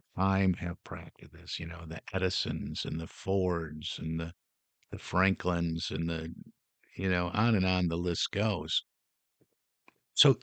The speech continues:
we have access to this, and the more that you access this infinite intelligence, this, this font of wisdom, the mo-, a-, and then put into practice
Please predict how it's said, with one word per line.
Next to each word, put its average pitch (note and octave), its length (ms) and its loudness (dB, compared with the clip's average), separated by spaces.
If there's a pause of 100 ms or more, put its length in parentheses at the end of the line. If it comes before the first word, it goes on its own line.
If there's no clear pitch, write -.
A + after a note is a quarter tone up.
we C#3 220 6
have C#3+ 240 4 (100)
access - 480 2
to G#2 160 0
this, F#2 280 2
and A#2 200 8
the A#2 80 8
more B2+ 340 6
that B2 360 2 (120)
you A#2 320 8 (500)
access - 920 2 (920)
this A2+ 300 4
infinite C3+ 420 6
intelligence, G#2 800 2
this, - 240 0 (360)
this - 300 0 (220)
font B2+ 420 4
of F#2+ 180 2
wisdom, G#2 640 2 (640)
the A2+ 100 8
mo-, G#2+ 240 8 (100)
a-, G#2 140 4 (100)
and A2+ 160 12
then A#2 240 12
put C#3 180 10
into C3 280 8 (180)
practice A#2 840 0